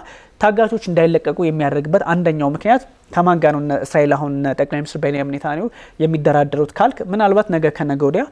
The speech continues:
ሐማስን መግለጫ ሲሰጥ፣ እ፣ የራሳችንን መሪ በቅርቡ እንመርጣለን ብሎ ለቢ ቢ ሲ አረ-፣ አረጋግጧል።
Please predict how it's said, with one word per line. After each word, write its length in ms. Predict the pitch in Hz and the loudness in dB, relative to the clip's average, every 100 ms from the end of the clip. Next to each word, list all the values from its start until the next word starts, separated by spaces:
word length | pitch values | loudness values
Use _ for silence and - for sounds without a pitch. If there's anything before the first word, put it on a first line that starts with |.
| _ _ _ | _ _ _
ሐማስን 400 | - 156 151 - | -2 0 0 -2
መግለጫ 340 | 151 147 147 - 147 | -4 0 0 0 -4
ሲሰጥ፣ 300 | - 226 - - - - - _ - | 0 0 0 -18 -20 -20 -20 _ -6
እ፣ 140 | 135 135 127 113 104 78 - 170 | -2 0 0 -2 -6 -10 -12 2
የራሳችንን 600 | 180 180 190 - 170 160 | 4 4 2 -2 -2 0
መሪ 180 | 160 202 | 2 4
በቅርቡ 380 | 180 170 165 226 | 4 2 0 -2
እንመርጣለን 560 | 285 170 185 - 139 143 | -4 -2 0 0 0 0
ብሎ 120 | 175 | 0
ለቢ 200 | 190 165 | 2 2
ቢ 120 | 165 160 | 0 -2
ሲ 100 | 202 | 0
አረ-፣ 180 | 147 | 0
አረጋግጧል። 560 | - 170 170 185 - - | 0 2 2 2 -2 -14